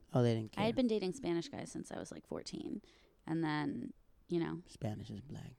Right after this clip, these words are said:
Speaker 1: Some people, yeah.
Speaker 2: It's not. It's just not white. So my
Speaker 1: Correct.
Speaker 2: parents
Speaker 1: So they
Speaker 2: were
Speaker 1: know. They know that
Speaker 2: Yeah, they were already
Speaker 1: Jacqueline
Speaker 2: used
Speaker 1: was
Speaker 2: to it.
Speaker 1: very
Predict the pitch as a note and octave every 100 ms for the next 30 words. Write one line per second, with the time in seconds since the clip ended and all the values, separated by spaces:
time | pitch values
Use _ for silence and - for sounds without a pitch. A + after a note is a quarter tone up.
0 | _ - C#3 A#2 - - - - - -
1 | - - B3+ C4+ D#4+ B3+ - F#3 - G#3
2 | F#3 - E3 - - _ _ _ - -
3 | A#2+ G#2 - F3+ E3+ E3+ - - - C#3
4 | C#3+ C3+ B2 A2 B2+ A#2 G#2 G#2 D4+ C#4+
5 | F3 E3+ F3+ - A2 G#2+ G#2+ G#2+ G#2+ G2+
6 | - G#2 G2+ G2+ -